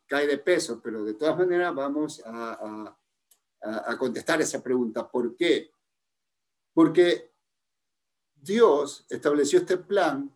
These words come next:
para que todos, todo el mundo se salve. Dios amó a todo el mundo, a pesar de que le dio la espalda, Dios lo siguió, nos siguió amando. Me amó a mí, te amó a ti y ama a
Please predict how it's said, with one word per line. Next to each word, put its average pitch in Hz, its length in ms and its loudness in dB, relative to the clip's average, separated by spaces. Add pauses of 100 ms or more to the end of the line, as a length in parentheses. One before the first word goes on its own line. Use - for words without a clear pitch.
(360)
para 143 300 0
que 143 340 -2 (420)
todos, 202 600 6
todo 226 240 6
el 208 100 0
mundo 226 260 -2
se - 140 -12
salve. 107 580 -8 (460)
Dios 165 300 6
amó 185 640 0 (720)
a 139 120 -2
todo 202 460 6
el 170 100 4
mundo, 165 420 -2
a 117 80 -6
pesar 170 400 0
de 175 120 0
que 170 100 -2
le 143 140 0
dio 139 240 0
la 165 80 -2
espalda, 156 760 -2 (120)
Dios 147 760 2
lo 123 140 -2
siguió, 135 420 0
nos 139 280 0
siguió 143 320 2
amando. 156 600 0
Me 220 240 -6
amó 160 320 2
a 151 80 4
mí, 180 480 -2
te 127 100 -4
amó 127 220 0
a 143 180 -4
ti 220 320 -2 (300)
y 139 120 2
ama 180 340 4
a 147 140 -4